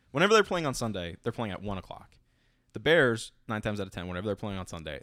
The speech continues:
they're playing at one o'clock. So unless people are going back and watching Alshon Jeffrey tape or the condensed games, which I know they're not.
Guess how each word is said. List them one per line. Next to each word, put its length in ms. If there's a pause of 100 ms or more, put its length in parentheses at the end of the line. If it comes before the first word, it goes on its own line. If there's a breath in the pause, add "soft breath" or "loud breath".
they're 100
playing 180
at 80
one 100
o'clock. 300
So 80
unless 180
people 220
are 60
going 240
back 200
and 100
watching 360
Alshon 320
Jeffrey 260
tape 480 (680)
or 100
the 80
condensed 480
games, 500
which 140
I 60
know 360
they're 140
not. 300